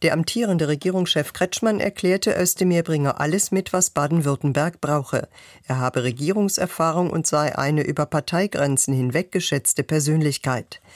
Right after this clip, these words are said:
Die baden-württembergische C-D-U-Generalsekretärin Warken betonte dagegen,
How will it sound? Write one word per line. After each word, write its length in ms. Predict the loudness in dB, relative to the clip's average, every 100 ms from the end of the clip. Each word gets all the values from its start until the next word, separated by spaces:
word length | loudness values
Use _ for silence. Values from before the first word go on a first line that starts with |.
| -20 -20 -20 -6
Die 80 | -2
baden-württembergische 1040 | 0 0 0 -2 0 0 0 -2 -2 -2
C-D-U-Generalsekretärin 1600 | -2 -2 -2 -2 -2 -2 0 0 -2 -4 -4 -4 -2 0 0 0
Warken 400 | -2 0 0 0
betonte 440 | 0 0 0 2
dagegen, 500 | 0 0 2 2 0